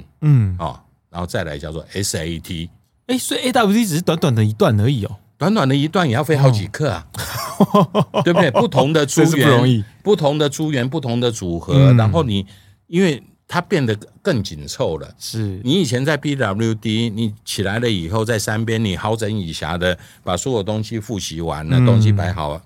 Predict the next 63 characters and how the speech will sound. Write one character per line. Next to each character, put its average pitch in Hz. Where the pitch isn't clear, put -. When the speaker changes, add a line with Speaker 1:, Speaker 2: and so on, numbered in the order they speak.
Speaker 2:
弄 107
完 85
了 90
以 78
后， 87
转 80
四 101
边， 92
四 -
边 123
你 104
还 90
可 104
以 98
看 104
看 104
目 104
标， 98
还 90
可 85
以 90
干 90
什 76
么， 71
然 90
后 101
到 107
五 76
边， 85
啪， 85
转 78
进 82
去 82
打， 110
Speaker 1:
嗯， 101
那 151
Speaker 2:
对 110
不 110
对？ 160
Speaker 1:
A -
W 131
D 131
就 135
比 107
较 107
复 107
杂， -
嗯。 113
Speaker 2:
呃， 101
其 156
实 160
它 175
就 175
是 151
把 87
这 110
一 113
段 107
接 98
起 87
来 73
嘛。 69
Speaker 1:
是。 110